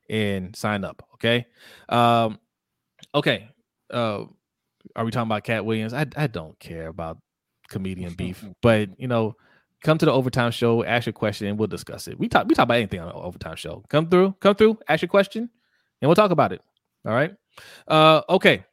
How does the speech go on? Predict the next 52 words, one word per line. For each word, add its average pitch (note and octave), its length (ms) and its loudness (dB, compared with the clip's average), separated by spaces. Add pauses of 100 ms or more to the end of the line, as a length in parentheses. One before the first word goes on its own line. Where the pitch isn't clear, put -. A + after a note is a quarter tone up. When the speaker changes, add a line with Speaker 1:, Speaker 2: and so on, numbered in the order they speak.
(320)
Speaker 1:
Now, C3 260 0
we C3+ 160 -2
had C#3+ 340 2
a G#2 80 -14
lot A2 180 -8
more A2+ 140 -4
to - 60 -10
talk G#2+ 140 -4
about. G2+ 180 -4
We're G#2 60 -6
not A2 120 -8
gonna G#2 120 -10
get G2 120 -8
to D#2+ 80 -12
everything. F#2 520 -10
Some A2 180 -10
of G#2 40 -10
this G#2 100 -8
stuff G2 260 -6
might F#2+ 300 -8
make G2+ 200 -12
its F#2 160 -16
way F#2+ 140 -6
over F2+ 240 -10
to - 240 -12
the E2+ 80 -10
overtime E2 420 -12
show. - 300 -14 (340)
All G2+ 80 -14
right. G#2+ 240 -10 (1080)
Excuse C#3 240 -4
me. G#2 200 -6 (120)
Uh, B2+ 200 0
Francis G3 360 0
Ngannou. C#3+ 600 2
Okay, B2 200 0
this C#3+ 140 0
is D#3 60 -8
gonna C#3 160 2
be C3 120 0
the A#2 100 2
fastest, C#3 680 2
uh, G#2+ 460 -4 (420)
combat A#2+ 360 -2
corner A2+ 580 -2
in A2 180 -8
history. E2+ 460 -10 (420)
Let G#2+ 80 -8
me G#2 80 -10
get G#2 100 -8
the G2 80 -12
background. F2 440 -10